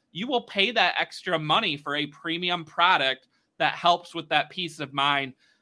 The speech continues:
For me with Owlette too, Mitch, you know, the other thing is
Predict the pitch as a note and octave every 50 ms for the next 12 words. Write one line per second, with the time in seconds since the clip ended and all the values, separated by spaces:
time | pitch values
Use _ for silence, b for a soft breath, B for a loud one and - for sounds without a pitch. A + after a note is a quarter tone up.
0 | _ _ - G#3 G#3 G3 F#3+ G3+ B3 D#4+ E4+ E4 - F#3+ F#3+ F#3 F#3 D#3+ D#3+ E3+
1 | F3+ - - - - F#3 F3 E3 D#3 D#3 D#3 D3+ D3+ - D#3+ D#3 D#3+ D#3+ D3+ D#3
2 | D3+ C#3+ C#3+ D#3 F3 A3 G#3+ A3 - G3 F3+ F3 E3 - - D#3+ D#3+ D#3+ D#3 D#3+
3 | E3 D3+ - -